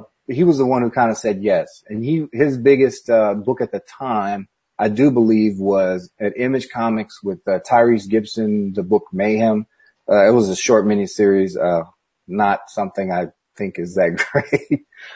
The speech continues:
but, uh, it was enough to impress me. Uh, and it was far more than I had done i-, in comics at the time. So he said yes.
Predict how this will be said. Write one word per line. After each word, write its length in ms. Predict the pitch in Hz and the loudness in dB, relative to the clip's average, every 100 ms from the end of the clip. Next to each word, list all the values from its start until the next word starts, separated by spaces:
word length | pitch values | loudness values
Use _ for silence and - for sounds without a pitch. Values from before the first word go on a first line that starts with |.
| - _ | -20 _
but, 220 | 117 117 | 2 4
uh, 180 | 110 110 | 6 6
it 60 | 147 | 6
was 160 | 170 | 6
enough 300 | 147 147 147 | 6 4 4
to 120 | - 127 | 2 0
impress 360 | 113 131 - | 4 2 2
me. 320 | 139 135 101 - _ _ - | 0 0 -2 -8 _ _ -8
Uh, 60 | 104 98 95 | -2 -2 -2
and 140 | 92 113 | -2 0
it 60 | |
was 140 | 117 104 | 0 0
far 220 | 131 120 | 0 2
more 200 | 117 107 | 0 -2
than 100 | 92 | -4
I 140 | 101 | -4
had 180 | 98 80 | -4 -6
done 220 | 82 82 - | -12 -14 -16
i-, 140 | 87 92 | -16 -16
in 100 | 87 | -18
comics 380 | 87 85 80 | -16 -16 -16
at 100 | 80 | -18
the 80 | 82 | -18
time. 260 | - 87 85 | -12 -10 -10
So 160 | - | -8
he 140 | 90 156 | -2 -2
said 320 | - 135 113 | 2 2 4
yes. 280 | 117 117 | 4 4